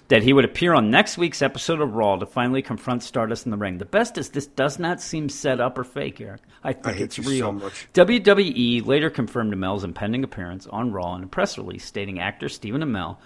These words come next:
Speaker 1: plays the title role in the hit series Arrow, <laughs> will guest star on W W E's Monday Night Raw next Monday, August tenth at eight, seven Central on U S A Network.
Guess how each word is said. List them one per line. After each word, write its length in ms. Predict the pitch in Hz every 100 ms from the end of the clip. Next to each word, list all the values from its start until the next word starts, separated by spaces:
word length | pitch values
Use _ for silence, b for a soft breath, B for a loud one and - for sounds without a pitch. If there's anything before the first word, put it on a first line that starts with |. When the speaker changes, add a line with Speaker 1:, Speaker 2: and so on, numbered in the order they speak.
| b -
Speaker 1:
plays 220 | 101 95
the 80 | 98
title 280 | 104 101
role 160 | 107 95
in 80 | 92
the 60 |
hit 180 | 90 92
series 320 | - 104 101
Arrow, 400 | 107 107 - 120 - -
<laughs> 140 | -
will 100 | 117
guest 240 | 95 123 123
star 220 | 131 117
on 100 | 104
W 260 | 101 107 131
W 280 | 127 120 110
E's 120 | 104
Monday 220 | 110 104 113
Night 220 | 127 -
Raw 180 | 101 92
next 300 | 98 104 117
Monday, 400 | 101 92 87 87
August 400 | 101 98 120 -
tenth 300 | - 87 87
at 260 | 92 90 - -
eight, 260 | 107 107 -
seven 320 | - - 98 117
Central 440 | - 92 - 95
on 160 | 92 95
U 120 | 90
S 140 | -
A 80 | 135
Network. 360 | 170 190 82